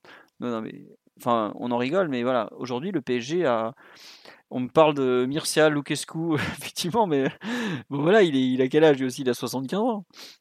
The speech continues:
C'est, c'est vraiment très problématique, je trouve, le, le manque de, de solutions. Il y a Luis Van Gaal, euh, Red Army,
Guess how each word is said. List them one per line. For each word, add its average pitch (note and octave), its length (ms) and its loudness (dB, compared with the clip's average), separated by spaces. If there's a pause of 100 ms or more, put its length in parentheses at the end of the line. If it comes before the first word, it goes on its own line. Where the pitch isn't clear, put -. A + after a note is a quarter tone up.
(140)
C'est, D3+ 220 -4
c'est D3+ 160 0
vraiment A3 240 2
très C4+ 160 -2
problématique, A3+ 520 -4
je - 60 -8
trouve, F#3 180 -4
le, C#3+ 160 4
le C#3 160 0
manque E3+ 320 -2
de, C3+ 720 -2 (460)
de C3 80 -2
solutions. D#3 480 -2
Il B2+ 40 0
y A#2 40 0
a A2+ 80 2
Luis C#3 180 0
Van C#3+ 140 2
Gaal, D3+ 340 6
euh, B2+ 160 2
Red C3+ 220 2
Army, G3 340 2